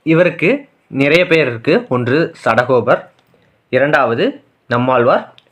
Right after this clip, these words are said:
மூன்றாவது பராங்குசர், நான்காவது மாறன். மாறன் அப்படின்னா உலக நடைக்கு மாறானவர், அதனால தான் நம்மாழ்வாருக்கு மாறன் அப்படின்னு பெயர். இரண்டாவது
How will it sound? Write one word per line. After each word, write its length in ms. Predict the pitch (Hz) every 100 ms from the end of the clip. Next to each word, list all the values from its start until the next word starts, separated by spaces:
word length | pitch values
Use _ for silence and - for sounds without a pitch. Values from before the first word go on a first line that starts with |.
| -
மூன்றாவது 640 | 139 151 151 131 151 - -
பராங்குசர், 720 | 117 127 135 120 117 180 - _
நான்காவது 760 | - 117 131 139 120 123 240 -
மாறன். 420 | - 107 107 98 - _ _ _ _
மாறன் 360 | 123 139 175 165
அப்படின்னா 440 | 120 123 123 202 - _ _ _ _
உலக 300 | 135 196 196
நடைக்கு 460 | 165 139 - 208
மாறானவர், 640 | 196 143 139 139 123 107 113 _
அதனால 400 | - 113 123 113
தான் 260 | 117 202 165
நம்மாழ்வாருக்கு 580 | 120 127 123 110 107 160
மாறன் 380 | 110 117 113
அப்படின்னு 300 | - 98 107
பெயர். 360 | 98 101 117 - - _ _ _
இரண்டாவது 640 | 139 170 175 123 135 247